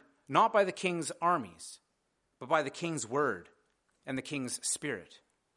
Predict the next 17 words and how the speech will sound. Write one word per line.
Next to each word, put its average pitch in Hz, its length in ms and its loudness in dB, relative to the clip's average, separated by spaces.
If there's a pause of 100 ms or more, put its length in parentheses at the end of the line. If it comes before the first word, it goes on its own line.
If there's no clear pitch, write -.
(1120)
And 147 100 -2
this 143 140 2
kingdom 170 360 -2
that 117 200 -2 (180)
overthrows 170 680 2
the 139 80 -4
world 120 460 -2 (640)
and 135 140 -8
fills 165 460 -2
the 139 100 -12
future 113 600 -6 (220)
with 123 180 -10
glory. 135 340 -2 (2250)
Our 147 140 4
Father 156 340 2
also 151 260 0
rewards 123 720 -4